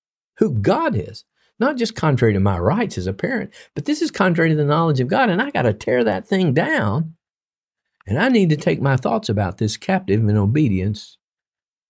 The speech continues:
to Jesus Christ. Now, here's the second aspect of that.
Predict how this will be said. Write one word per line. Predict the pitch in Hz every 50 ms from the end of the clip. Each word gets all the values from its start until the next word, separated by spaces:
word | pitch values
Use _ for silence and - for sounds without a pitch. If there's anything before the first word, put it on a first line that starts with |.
| _ _ _ _ _ _ -
to | - 107
Jesus | 101 92 87 85 85 95 107
Christ. | - - - 143 139 117 80 80 82 - - - - - _ _ _ _ _ -
Now, | 135
here's | 143 196 202 196 196
the | 165 151
second | - 220 196 196 - 110
aspect | 92 82 85 - - - - 76 _ -
of | 80 76
that. | - 80 - -